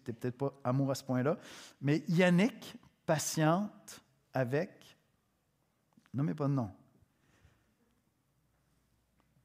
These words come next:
L'amour est plein de bonté. Ce que ça veut dire littéralement, c'est qu'il est activement en train de faire du bien. C'est une bienveillance pratique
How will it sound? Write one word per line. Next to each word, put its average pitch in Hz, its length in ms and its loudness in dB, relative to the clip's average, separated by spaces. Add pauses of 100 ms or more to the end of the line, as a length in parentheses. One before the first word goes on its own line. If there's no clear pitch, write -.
(1400)
L'amour 185 300 2
est 160 80 2
plein 165 260 2
de 156 100 2
bonté. 143 580 0 (1120)
Ce - 100 -16
que 180 80 0
ça 185 160 2
veut 165 140 2
dire 180 240 2
littéralement, 139 560 2
c'est 135 200 -4
qu'il 131 220 -2
est 135 220 0 (120)
activement 143 760 -2
en 127 100 -2
train 131 200 0
de 123 80 -2
faire 123 280 -2
du 110 140 -8
bien. 113 220 -6 (1600)
C'est - 180 -2
une 151 160 6
bienveillance 170 920 2 (260)
pratique - 840 -4